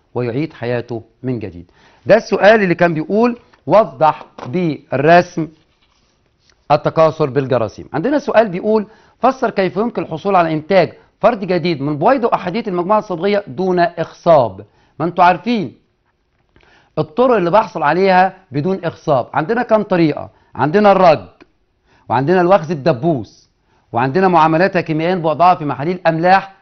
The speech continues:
غير عضوية، وعندنا باستخدام، آه، آه، الكهرباء أو تعرضها لصدمات كهربية ضعيفة. وعندنا برضو تعرضها للإشعاع،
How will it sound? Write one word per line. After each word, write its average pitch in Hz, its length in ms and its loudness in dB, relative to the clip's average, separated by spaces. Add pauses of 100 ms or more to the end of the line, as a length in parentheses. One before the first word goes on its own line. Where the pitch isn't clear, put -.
(200)
غير 165 220 2
عضوية، 156 460 2 (500)
وعندنا 131 580 2 (140)
باستخدام، 180 1400 0 (220)
آه، 135 460 -4
آه، - 20 -4
الكهرباء 165 760 4
أو 185 140 2
تعرضها 175 720 2 (180)
لصدمات 143 720 2 (320)
كهربية 165 680 2
ضعيفة. 156 440 0 (500)
وعندنا 190 460 0
برضو 202 260 -2
تعرضها 185 720 2
للإشعاع، 180 1080 0